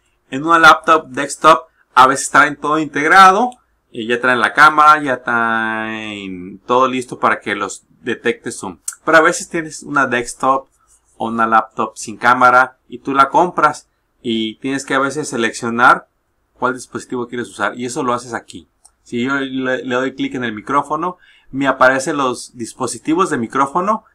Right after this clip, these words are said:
disponibles. Mira, yo tengo aquí en esta computadora cuatro. Entonces seleccioné aquí el que quiero que sea el micrófono. También con las bocinas, tengo aquí, mira, dos bocinas y estoy seleccionando estas. Sí, a veces,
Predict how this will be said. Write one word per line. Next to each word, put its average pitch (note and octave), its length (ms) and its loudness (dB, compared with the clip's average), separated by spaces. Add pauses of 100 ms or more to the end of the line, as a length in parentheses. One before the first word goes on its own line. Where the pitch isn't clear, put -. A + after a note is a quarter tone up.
disponibles. C3 680 -6
Mira, G#2 180 -2
yo A2+ 160 -4
tengo B2+ 220 -8
aquí C#3 260 -10
en D3 100 -6
esta C3+ 160 -10
computadora A#2 580 -2
cuatro. G#2 420 0 (380)
Entonces A#2+ 360 -12
seleccioné A2+ 480 -4
aquí C3 280 -6
el B2 80 -6
que - 120 -20
quiero B2+ 280 -8
que A#2 100 -12
sea A#2 160 -4
el A#2 80 -4
micrófono. F#2 500 -8 (440)
También D3 340 2
con F#3 140 0
las A#2 320 2
bocinas, C#3 600 -2 (240)
tengo C3 180 -6
aquí, C3 160 -8
mira, B2+ 240 2
dos C#3+ 240 2
bocinas G#2 640 -6
y A2+ 100 -14
estoy - 160 -10
seleccionando A2+ 640 -8
estas. - 580 -12 (880)
Sí, F3 180 0
a C#3 80 6
veces, C3+ 300 0